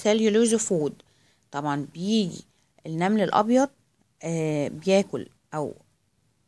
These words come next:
بي-، يعني إيه؟ بيتغذى على ال-، ال-، ال-، الوود، الخشب، فبيفصل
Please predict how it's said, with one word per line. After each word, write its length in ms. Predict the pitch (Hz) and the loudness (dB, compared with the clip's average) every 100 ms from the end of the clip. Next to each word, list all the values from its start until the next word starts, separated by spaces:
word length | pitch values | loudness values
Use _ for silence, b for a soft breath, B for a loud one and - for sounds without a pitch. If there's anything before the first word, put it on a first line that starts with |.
| _ - | _ -20
بي-، 180 | 156 - | -18 -16
يعني 380 | 156 139 147 131 | -12 -8 -8 -6
إيه؟ 200 | 170 190 B B B _ | -4 -4 B B B _
بيتغذى 600 | 160 165 175 190 202 165 | -10 -6 0 2 2 0
على 360 | 123 139 147 104 _ _ _ 165 | -4 0 0 -2 _ _ _ -10
ال-، 200 | 160 147 | -6 -4
ال-، 220 | 143 143 | -4 -4
ال-، 200 | 123 - - | -6 -8 -10
الوود، 560 | 156 185 269 269 - - | -2 2 2 0 -8 -10
الخشب، 420 | 175 202 247 262 | -4 0 0 0
فبيفصل 720 | - 156 180 302 - - 269 | -2 -4 0 0 0 0 0